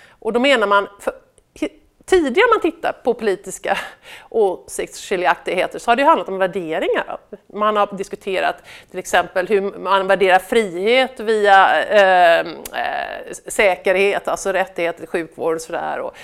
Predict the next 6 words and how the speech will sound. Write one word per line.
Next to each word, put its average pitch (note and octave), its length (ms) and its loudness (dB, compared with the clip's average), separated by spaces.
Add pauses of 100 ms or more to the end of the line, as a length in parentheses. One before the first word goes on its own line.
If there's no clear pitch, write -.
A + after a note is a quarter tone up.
(140)
individens G#3+ 540 0
frihet F#3 300 -2
via, E3+ 300 0 (680)
visavi E3+ 360 -4
gruppens, F3+ 760 -6
eh, D3 100 -8